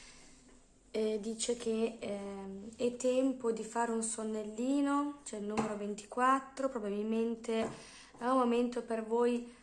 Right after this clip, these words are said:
stressante dove è bisogno di riposarsi, di trovare un po' di tregua, ehm, di prendersi un po' di pausa. Abbiamo anche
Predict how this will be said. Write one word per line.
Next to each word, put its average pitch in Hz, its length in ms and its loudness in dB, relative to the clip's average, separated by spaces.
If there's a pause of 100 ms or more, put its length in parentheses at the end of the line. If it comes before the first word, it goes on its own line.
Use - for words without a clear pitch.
(100)
stressante 302 1080 0
dove 208 560 0 (360)
è 220 80 -8
bisogno 220 420 -2
di 208 420 -2
riposarsi, 262 1080 0
di 220 160 -2
trovare 202 460 -2
un 208 100 0
po' 208 140 -4
di 202 180 -6
tregua, 262 920 2 (960)
ehm, 196 680 -4 (760)
di 233 140 -6
prendersi 247 460 0
un 214 100 -4
po' 214 120 -4
di 202 140 -6
pausa. 202 840 0 (800)
Abbiamo 226 640 0
anche 220 680 -4